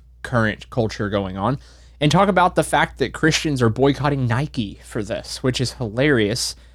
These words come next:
because Nike has nothing to do with this. Nike, quite literally, um,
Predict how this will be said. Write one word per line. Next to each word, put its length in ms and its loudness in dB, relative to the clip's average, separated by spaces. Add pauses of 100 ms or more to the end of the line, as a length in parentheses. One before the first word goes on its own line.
(160)
because 320 2
Nike 260 2
has 140 4
nothing 300 2
to 100 -4
do 300 2
with 320 0
this. 420 -6 (160)
Nike, 800 0
quite 320 2
literally, 680 -2 (480)
um, 500 -2